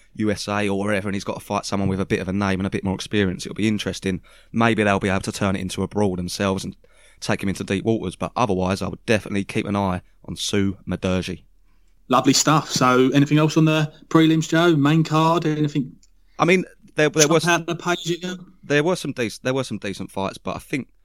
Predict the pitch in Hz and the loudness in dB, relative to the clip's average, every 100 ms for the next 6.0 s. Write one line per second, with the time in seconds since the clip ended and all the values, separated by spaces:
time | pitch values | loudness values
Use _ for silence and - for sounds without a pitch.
0 | _ _ 170 139 143 120 - - 127 107 | _ _ -6 -2 -2 -2 -4 0 2 2
1 | 120 127 98 104 - 113 98 110 101 - | 0 0 0 -4 -2 -4 -2 -2 -2 -4
2 | 98 110 110 95 90 95 - 92 - 127 | -2 0 -2 -4 -4 -4 -6 -6 -6 -6
3 | - - 135 110 104 101 104 95 - 113 | -6 -4 -2 -2 -2 -4 -2 -4 0 0
4 | 87 - _ _ _ _ _ _ - 180 | -2 -10 _ _ _ _ _ _ -6 0
5 | 190 107 - 117 - 117 127 123 113 - | 0 0 -6 -8 -4 2 4 4 2 -2